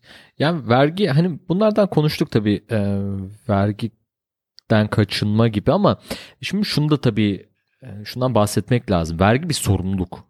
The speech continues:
Bir vatandaş olarak bizim sorumluluğumuz. Vergi ödemek, e, hani bu hangi ülkede yaşıyorsak, e, hangi ülkenin vatandaşıysak işte, e, Türkiye'de yaşayan biri olarak, e, bu vergiyi ödemek bizim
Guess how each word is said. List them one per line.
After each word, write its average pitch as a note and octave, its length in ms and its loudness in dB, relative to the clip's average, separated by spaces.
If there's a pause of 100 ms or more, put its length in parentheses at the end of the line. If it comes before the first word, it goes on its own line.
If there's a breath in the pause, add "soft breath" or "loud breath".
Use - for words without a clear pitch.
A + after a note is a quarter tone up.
(220)
Bir G#2+ 60 -4
vatandaş G#2 580 2
olarak A#2+ 280 2
bizim A#2 200 2
sorumluluğumuz. G2 680 2 (260 loud breath)
Vergi G#2+ 300 4
ödemek, C3 460 2 (320 loud breath)
e, A2 100 -8
hani G2 480 -4
bu A2 260 -4 (260)
hangi C#3 380 0
ülkede A#2 280 2
yaşıyorsak, A#2 840 -2
e, F#2+ 60 -10
hangi F#2 500 -4
ülkenin A2 360 -2
vatandaşıysak G#2 840 2
işte, F#2 340 -6 (140)
e, F2 320 0 (500)
Türkiye'de A2+ 440 0
yaşayan A2 440 0
biri A#2 140 2
olarak, A#2 440 2 (400 loud breath)
e, G2 260 -8
bu B2+ 160 -6
vergiyi A2 400 2
ödemek C3+ 440 0
bizim C3 220 0